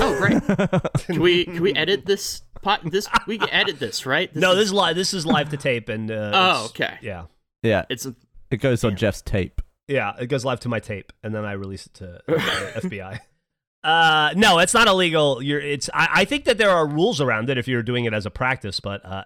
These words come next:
Speaker 3: I think you just got lucky.
Speaker 1: Oh, that's
Speaker 3: Legally
Speaker 1: great.
Speaker 3: lucky. Yeah,
Speaker 1: That's great.
Speaker 3: congratulations.
Speaker 1: Yeah, I'm up. That, that was good. It's a good thing that's, that's happened.
Speaker 2: What are you gonna spend the hundred dollars on?
Speaker 1: Oh.
Speaker 2: Surface?
Speaker 1: That's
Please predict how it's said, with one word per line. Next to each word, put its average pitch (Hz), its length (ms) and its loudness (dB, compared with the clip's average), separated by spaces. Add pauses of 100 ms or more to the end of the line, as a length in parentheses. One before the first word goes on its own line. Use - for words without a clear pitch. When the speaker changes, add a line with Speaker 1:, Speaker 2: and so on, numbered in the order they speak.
Speaker 3:
I 110 100 -6
think 110 200 -10
you 110 100 -8
just 104 200 -10
got 82 160 -12
lucky. 87 360 -14 (300)
Speaker 1:
Oh, - 180 -4 (560)
that's 175 120 2
Speaker 3:
Legally 196 240 4
Speaker 1:
great. 156 80 2
Speaker 3:
lucky. 98 360 -4 (200)
Yeah, 208 280 0
Speaker 1:
That's - 140 0
great. 151 120 -4
Speaker 3:
congratulations. - 720 0
Speaker 1:
Yeah, - 160 -2
I'm 226 140 -2
up. - 320 -2 (540)
That, 214 340 2
that 220 120 4
was 247 120 -4
good. 202 360 2 (280)
It's - 100 -12
a 208 60 -6
good 185 160 0
thing 185 140 -2
that's, 156 240 -4 (100)
that's - 180 -6
happened. 143 520 -4 (260)
Speaker 2:
What 151 200 0
are - 20 4
you 180 80 2
gonna 165 160 4
spend 170 240 2
the 175 40 6
hundred 147 220 4
dollars 143 320 2
on? 90 200 0 (200)
Speaker 1:
Oh. 196 320 0 (920)
Speaker 2:
Surface? 143 420 0
Speaker 1:
That's 110 240 -6